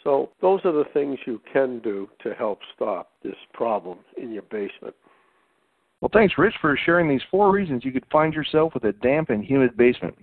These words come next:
Speaker 2: I guess it's pretty important to get that squared away before it becomes a musty, moldy mess. If you have a basement water problem and think you need a professional,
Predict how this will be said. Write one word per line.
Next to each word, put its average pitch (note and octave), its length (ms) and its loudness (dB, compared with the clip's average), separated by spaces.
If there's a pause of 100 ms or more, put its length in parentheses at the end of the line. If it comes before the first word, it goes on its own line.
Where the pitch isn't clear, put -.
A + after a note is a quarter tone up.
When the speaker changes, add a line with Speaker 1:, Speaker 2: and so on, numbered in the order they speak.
(140)
Speaker 2:
I A2 100 -2
guess D3 180 2
it's B2+ 220 0
pretty G3 160 4
important D3 420 2
to A2+ 40 -8
get B2+ 180 0
that A#2+ 240 4
squared C#3 260 0
away C3 260 4
before A2+ 300 -4
it A2+ 80 -6
becomes A2+ 340 -4
a G#2 80 -2
musty, D3 500 0
moldy B2+ 400 4
mess. G#2 360 -2 (500)
If F#3 160 6
you E3+ 60 6
have C#3+ 60 2
a C3+ 60 4
basement C3 320 0
water D#3+ 160 2
problem A#2 360 0
and G#2+ 100 -10
think E3+ 220 -4
you C#3+ 80 -4
need C3 120 0
a A#2+ 40 -6
professional, D3 640 0